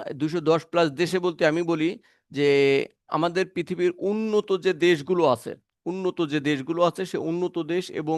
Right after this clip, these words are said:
যুদ্ধ বিধ্বস্ত যে দেশগুলো না, সেসব দেশে আমাদের ডিএক্সএন বিজনেস পরিচালনা, পরিচালিত হয়। এবং পঁচিশ plus দেশে আমাদের নিজস্ব ফ্যাক্টরি আছে, কিছু দেশে ফ্যাক্টরি চলমান আছে।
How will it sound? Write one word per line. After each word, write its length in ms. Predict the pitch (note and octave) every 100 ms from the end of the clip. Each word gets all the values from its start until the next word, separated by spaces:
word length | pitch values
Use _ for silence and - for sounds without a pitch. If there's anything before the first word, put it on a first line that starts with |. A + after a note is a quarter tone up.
| D3+
যুদ্ধ 280 | C3 D#3+ D#3 F#3+
বিধ্বস্ত 520 | E3 E3 F3 D#3+ - E3+
যে 140 | D3+ D#3
দেশগুলো 380 | D#3 C#3 D#3+ D#3
না, 180 | D3 A#2+ _ _ _ -
সেসব 320 | D3+ D3 E3
দেশে 280 | C3+ C#3+ F3 G#3 - _ _
আমাদের 260 | C#3+ D3 C#3+
ডিএক্সএন 340 | B2+ D3+ - D#3+
বিজনেস 360 | C#3 C3 E3+ F3 - _ _ _ _
পরিচালনা, 360 | D3+ C3+ C#3+ B2+ A#2 - _
পরিচালিত 340 | D3+ C#3 C3 A#2
হয়। 200 | A#2 G#2+ _ _ _ _ _ _ _ _ _ _ -
এবং 220 | F3 F#3+ D3+ _
পঁচিশ 340 | F#3+ F#3+ G3 - -
plus 320 | F3+ F#3+ F3 - - - - B2+
দেশে 240 | F3+ - G3
আমাদের 300 | F3+ F3 F#3+
নিজস্ব 400 | E3 E3 E3+ -
ফ্যাক্টরি 460 | E3 C#3+ C#3 - D#3+
আছে, 200 | C3 - B2 _ _ -
কিছু 180 | E3+ F3+
দেশে 240 | F3 F#3+
ফ্যাক্টরি 380 | G#3 D#3+ D3+ F3+
চলমান 400 | D#3+ C#3+ C#3 C3
আছে। 220 | A#2+ -